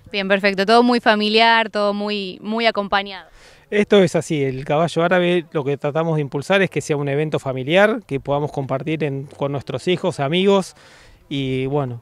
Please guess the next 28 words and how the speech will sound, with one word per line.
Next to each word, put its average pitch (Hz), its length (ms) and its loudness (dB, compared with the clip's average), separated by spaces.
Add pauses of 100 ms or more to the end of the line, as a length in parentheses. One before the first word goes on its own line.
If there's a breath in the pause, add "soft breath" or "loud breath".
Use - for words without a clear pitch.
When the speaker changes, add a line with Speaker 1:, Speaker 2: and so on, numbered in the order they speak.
Speaker 2:
que 143 140 0
sea 160 240 0
algo 160 180 2
divertido 147 500 0
para 139 220 -2
todos, 196 380 4
no, 156 160 -2 (100)
no 160 240 0
solo 160 400 0
competencia 143 1080 -2
dura, 202 360 4
sino 151 260 -4
que 160 80 0
también 175 380 -2
nos 156 120 -2
podamos 143 280 -2
tomar 143 160 0
una 139 100 -2
cerveza, 180 520 2
pasar 147 260 -2
un 147 80 -4
buen 147 160 -2
momento 196 560 2 (340 loud breath)
y 156 160 2
alegrarnos 147 480 2
por 156 140 -2
las 135 200 -4
victorias 165 680 -2